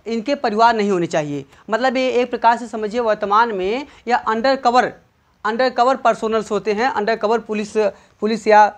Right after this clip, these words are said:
अंडरकवर जो आपके ब्यू-, ब्यूरोक्रेसी होता है उसको कह सकते हैं। रसद जो होते हैं, ठीक है,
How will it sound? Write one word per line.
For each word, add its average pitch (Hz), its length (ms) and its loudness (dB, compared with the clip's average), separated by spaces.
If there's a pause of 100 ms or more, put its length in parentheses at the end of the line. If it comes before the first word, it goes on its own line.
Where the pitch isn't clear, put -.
(280)
अंडरकवर 208 500 0 (560)
जो 202 140 0
आपके 202 200 -2
ब्यू-, 202 240 0
ब्यूरोक्रेसी 202 540 -2
होता 202 280 0
है 294 200 4
उसको 208 260 -8
कह 202 120 -2
सकते 196 240 -12
हैं। 190 240 -10 (520)
रसद 240 380 2
जो 262 180 0
होते 247 280 0
हैं, 262 300 -2 (380)
ठीक 233 160 2
है, 262 260 2